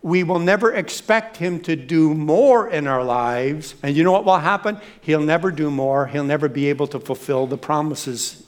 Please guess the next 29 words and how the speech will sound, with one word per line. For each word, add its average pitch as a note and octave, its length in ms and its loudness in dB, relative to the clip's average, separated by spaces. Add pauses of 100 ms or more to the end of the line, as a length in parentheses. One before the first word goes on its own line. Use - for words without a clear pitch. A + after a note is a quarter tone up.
in A#2+ 140 -6
our A#2+ 120 -2
lives A#2+ 320 -6
'cause C3 180 -2
we're C3 140 -2
not C3 200 -6
ready C3 240 -2
for C3 200 -10
that. B2+ 340 -10 (260)
We're C3 120 -4
stuck - 480 -4 (500)
in C3 120 -4
smallness C3+ 920 -2
and B2 120 -8
cynicism. C#3+ 460 -2
It's D4 120 -4
just, F#4 120 0
it's B3+ 80 -6
just D#4 160 -4
like A#3+ 140 0
the F3 80 0
twelve E3+ 280 2
spies. B3+ 640 -2 (460)
You F3+ 80 4
can F#3 80 4
do G#3 140 4
the A3+ 80 2
math G#3+ 320 2
there. A#3+ 400 4